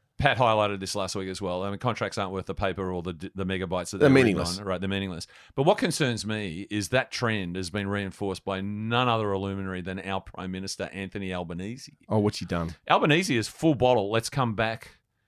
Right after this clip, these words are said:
Speaker 1: to Allianz and let's punt Accor despite the agreement that the Rabbitohs have signed. This lack of respect for the rule of law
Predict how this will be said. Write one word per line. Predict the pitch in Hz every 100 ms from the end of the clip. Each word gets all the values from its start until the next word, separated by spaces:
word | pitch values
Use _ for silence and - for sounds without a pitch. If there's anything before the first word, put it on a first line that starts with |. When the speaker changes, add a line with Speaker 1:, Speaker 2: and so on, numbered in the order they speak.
| _ _ -
Speaker 1:
to | 131
Allianz | 113 131 131 95 101 - -
and | 107 107
let's | 113 117 -
punt | - 131 117 -
Accor | 113 117 117 98
despite | 113 - - 170 180 147
the | 139
agreement | 123 117 113 107
that | 104
the |
Rabbitohs | 104 101 104 98 92
have |
signed. | - 123 143 110 73 80 - - - -
This | 180 196
lack | 175
of | 151 120
respect | 113 - 147 143
for | 131
the | 113
rule | 107 120 117
of | 90
law | 98 113 139 78 90 147